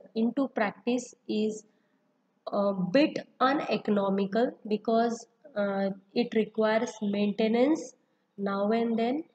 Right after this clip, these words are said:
and it also costlier compared to the other shunt compensation technique or, or the series compensation technique. But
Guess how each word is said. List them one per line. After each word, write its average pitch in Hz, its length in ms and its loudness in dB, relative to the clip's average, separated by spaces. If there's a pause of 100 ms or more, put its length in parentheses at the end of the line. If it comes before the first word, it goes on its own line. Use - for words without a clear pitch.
(340)
and 208 440 0 (440)
it 247 320 2
also 277 440 4 (100)
costlier 262 840 2
compared 226 680 2
to 220 120 2
the 220 220 2
other 214 380 0
shunt 269 480 -2
compensation 214 880 0
technique 214 580 -2 (480)
or, 101 260 -2
or 208 380 2 (380)
the 269 100 6
series 302 540 2
compensation 202 880 0
technique. 196 420 -8 (200)
But 294 220 4